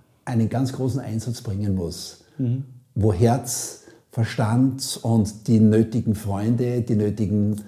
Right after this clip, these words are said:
Speaker 1: Netzwerkpartner unersetzlich sind, um wirklich dann den Schatz heben zu können.
Speaker 2: Ja. Und was ich bei dir so, ich hab da ja auch schon einige Tei-, äh, Dinge teilgenommen bei einigen Veranstaltungen von dir,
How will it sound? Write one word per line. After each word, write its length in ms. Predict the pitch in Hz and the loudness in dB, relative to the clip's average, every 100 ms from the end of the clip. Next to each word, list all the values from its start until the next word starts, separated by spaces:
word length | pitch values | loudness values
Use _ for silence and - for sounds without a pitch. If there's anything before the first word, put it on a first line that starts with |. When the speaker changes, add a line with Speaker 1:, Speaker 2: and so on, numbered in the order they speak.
| - | -6
Speaker 1:
Netzwerkpartner 840 | 110 113 127 120 120 104 123 - - - | -4 -2 -2 -4 -4 -4 -4 -6 -8 0
unersetzlich 640 | 160 113 - 104 - 120 - | 2 2 -2 -4 -4 -6 -2
sind, 360 | 110 107 104 - - - - - - | 0 0 -2 -8 -20 -20 -20 -20 -4
um 200 | 110 95 | 0 2
wirklich 340 | 101 117 107 | 0 0 -2
dann 460 | - 98 98 95 95 - _ | -2 -2 -2 -2 -6 -14 _
den 120 | 104 | -6
Schatz 460 | 92 92 82 - - | -4 -6 -8 -10 -6
heben 200 | 107 101 | -2 -2
zu 140 | - 82 | -4 -8
können. 460 | 90 82 78 73 - | -8 -8 -10 -8 -6
Speaker 2:
Ja. 160 | 120 120 - - _ _ - - - | -6 -6 -12 -20 _ _ -20 -18 -4
Und 100 | 127 | 0
was 140 | 127 | 0
ich 100 | 120 | 0
bei 100 | 123 | 0
dir 300 | - 117 151 | 2 4 4
so, 460 | 151 160 147 156 156 | 4 4 6 6 6
ich 80 | 117 | 4
hab 100 | - | 2
da 80 | 120 | 2
ja 120 | 101 | 2
auch 120 | 107 | -2
schon 160 | 147 107 | -2 -2
einige 480 | 117 127 131 120 | 0 0 0 0
Tei-, 520 | 104 107 87 76 123 117 | 0 -2 0 0 0 0
äh, 20 | |
Dinge 300 | 131 127 123 | 2 0 0
teilgenommen 720 | 113 98 120 143 127 131 131 | -2 -2 0 0 0 -2 -2
bei 80 | 123 | -2
einigen 320 | 117 123 117 | 0 0 0
Veranstaltungen 840 | 113 110 107 - 127 123 127 117 123 | -4 -6 -6 -4 -4 -4 -6 -6 -4
von 200 | 135 120 | -2 0
dir, 220 | 127 | 0